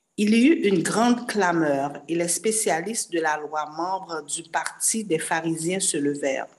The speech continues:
Ils s'engagèrent avec force dans le débat en disant, « Nous ne trouvons rien de mal chez cet homme. Et si un esprit ou un ange lui avait parlé ? Ne combattons pas contre Dieu. »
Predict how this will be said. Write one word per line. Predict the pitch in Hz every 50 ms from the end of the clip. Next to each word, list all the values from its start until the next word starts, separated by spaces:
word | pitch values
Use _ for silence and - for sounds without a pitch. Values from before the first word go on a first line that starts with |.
| _ _ _ _ _ _ _ _ _ _ - _ _ _ _ -
Ils | 156 147
s'engagèrent | - - 185 190 190 202 190 185 190 185 214 220 214 214 202
avec | 175 170 180 175 175
force | - - - 220 214 208 208 - - - - 147
dans | 156 151 156
le | 170 170 165
débat | 160 156 165 170 165 147 131 135 143 - - - - _
en | - 147 156
disant, « | 156 151 160 151 139 135 123 120 - - _ _ _ _ _ _ _ _ _ _ - - - - - - - - - - 208
Nous | 226 254
ne | 277 311 302 269
trouvons | - 254 220 208 226 208
rien | 170 190 196 196 226 240 247
de | 220 202
mal | 175 180 208 226 226 196 180
chez | - - 170 147
cet | - - 139 135 -
homme. | 151 139 139 139 143 143 143 _ _ _ _ _ _ _ _ _ _ _ - _ - _ _
Et | - 214
si | 220 - - - 302 311 -
un | 190 190 185
esprit | 185 190 185 - - - - 226 247 220 -
ou | 165
un | 175 165 156 156 156 165
ange | 185 185 185 180 165 160
lui | 156 156
avait | 147 151 151 160 143 147
parlé ? | 151 151 147 156 151 156 151 156 160 - _ _ _ _ _ _ _ _ _ _ _ _ _ _ _ _ _ _ _ _
Ne | - 175 208 226
combattons | 226 - 190 170 170 160 160 - 185 156
pas | 165 - 180 185
contre | 180 180 180 160 165 - - 185 170
Dieu. » | 143 127 - 117 110 107 - -